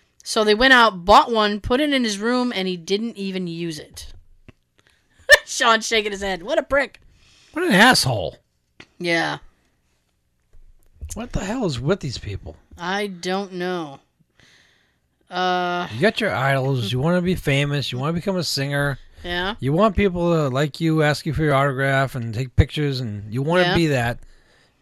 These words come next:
Speaker 2: You know, 'cause either you've had a bad experience or you had the experience and it was great.
Speaker 1: Yeah.
Speaker 2: Then they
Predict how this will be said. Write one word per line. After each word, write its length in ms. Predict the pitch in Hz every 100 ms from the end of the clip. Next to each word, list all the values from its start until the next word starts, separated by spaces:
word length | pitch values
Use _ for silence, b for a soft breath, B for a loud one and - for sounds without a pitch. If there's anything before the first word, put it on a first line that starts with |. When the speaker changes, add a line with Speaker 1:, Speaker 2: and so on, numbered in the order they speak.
| _
Speaker 2:
You 60 | 123
know, 80 | 117
'cause 180 | 113 113
either 160 | 135
you've 260 | 123 131 123
had 160 | 131 139
a 40 |
bad 260 | 110 135 147
experience 640 | 127 - 147 147 135 -
or 160 | 123 107
you 240 | 110 113
had 240 | - 139
the 100 | 151
experience 580 | 156 - 156 147 139 135
and 240 | 123 104 107
it 40 |
was 100 | 104
great. 380 | 90 110 143 156 _ _ -
Speaker 1:
Yeah. 320 | 190 175 175 196 b b b b b b _
Speaker 2:
Then 140 | 175
they 240 | 185 196